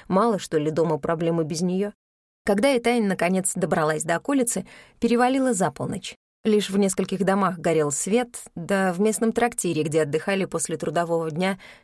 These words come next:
местные. Рыжая тихонько пробралась мимо, стараясь остаться незамеченной для подвыпивших мужиков,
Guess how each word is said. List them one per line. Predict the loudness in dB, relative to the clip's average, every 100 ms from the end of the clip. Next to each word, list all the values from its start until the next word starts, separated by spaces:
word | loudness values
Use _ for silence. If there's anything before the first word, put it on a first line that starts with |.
| _
местные. | 0 0 -2 -6 -8 -14 _ _ _ _ 0
Рыжая | 2 4 2 2
тихонько | 0 0 2 2
пробралась | 2 2 2 2 2 0
мимо, | 2 0
стараясь | 0 -2 0 -2
остаться | -4 -4 -2 0
незамеченной | 2 2 2 0 -4 -4
для | -2 -2 0
подвыпивших | 0 0 -2 -4 -6 -8 -2
мужиков, | 0 0 0 0 -2